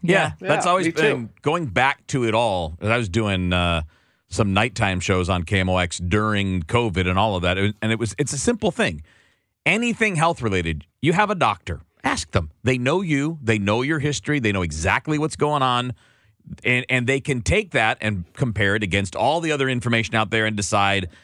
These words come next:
Speaker 1: "All right, this is a good choice for you. This is not a good choice for you."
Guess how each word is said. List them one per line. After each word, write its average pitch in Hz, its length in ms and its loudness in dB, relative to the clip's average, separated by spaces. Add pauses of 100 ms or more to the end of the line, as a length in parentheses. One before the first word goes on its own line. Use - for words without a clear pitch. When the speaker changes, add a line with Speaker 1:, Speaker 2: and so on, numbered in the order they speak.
(140)
Speaker 1:
"All 101 80 2
right, 113 100 0
this 135 160 -4
is 147 60 -2
a 156 60 2
good 143 140 -2
choice 147 240 0
for 147 120 -2
you. 135 240 0
This 127 160 -2
is 127 80 -4
not 127 180 2
a 110 40 -4
good 101 160 -2
choice 101 200 0
for 98 120 -4
you." 92 180 2